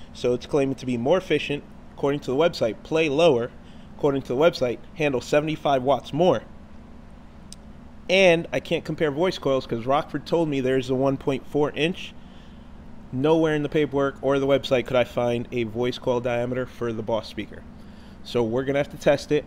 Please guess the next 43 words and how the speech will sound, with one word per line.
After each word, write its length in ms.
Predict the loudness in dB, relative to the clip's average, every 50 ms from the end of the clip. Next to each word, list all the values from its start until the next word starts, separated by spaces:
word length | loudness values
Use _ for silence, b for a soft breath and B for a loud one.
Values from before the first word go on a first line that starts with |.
| -4 -8
I'm 120 | -6 -4
gonna 140 | -4 -2 0
load 260 | 0 2 2 2 2
them 160 | 0 -4 -4 -4
each 260 | -4 -4 -4 -2 -4
into 200 | -4 -4 -6 -10
six 280 | -4 -4 -4 -4 -2 -2
mine 240 | 0 0 0 2 2
boxes. 500 | 4 4 2 2 0 -2 -2 -2 -4 B B B B B B B B -8
I'm 120 | -6 -4
gonna 180 | -4 -4 -4 -6 -8 -12 -16 -4
put 120 | 0 0 2
'em, 240 | 2 0 -2 -4 -8 -14 B B B B B B B B -18 -8 -2
put 160 | -2 -2 -2
four 240 | -2 0 0 0 2
hundred 160 | 2 0 2
watts 240 | 4 4 4 2 2
R 120 | 0 0
M 100 | 2 2
S 140 | 2 0 -2 -2
to 60 | -2
each 220 | -2 -2 0 0
one. 240 | 0 2 2 2 0 -4 -10 -16 -10
I 120 | -6 -2 -2
don't 240 | 0 -2 -2 -2 -2
think 180 | -2 -2 -2
it's 100 | -4 -6
gonna 160 | -6 -4 -2
work 220 | 0 0 0 0 0
out 140 | 0 -2 -2
too 140 | -4 -2
good 160 | -2 -2 -2 -2
for 100 | -4 -6
the 80 | -4
Boss 240 | -2 -2 -4 -4 -4
speaker. 340 | -6 -10 -10 -10 -10 -12 -14 -14 -18 -20 -20 B B B B B B B -6
But 180 | -4 -4 -4 -4 -2
hey, 240 | 0 2 2 2 0 -4
maybe 240 | -2 -2 0 2 2
it'll 120 | 2 2 0
surprise 440 | -2 -4 0 2 2 2 0 -2
me. 120 | -8 -14 -16 -16 -18 -20 -20 -20 -20 -20 -20 -18 -18 -18 -18 -18 -18 -18 -18 -18 -18 -18 -20 -20 -20 B B B B B B B B B B -8
Um, 420 | -6 -4 -4 -2 -2 -4 -4 -6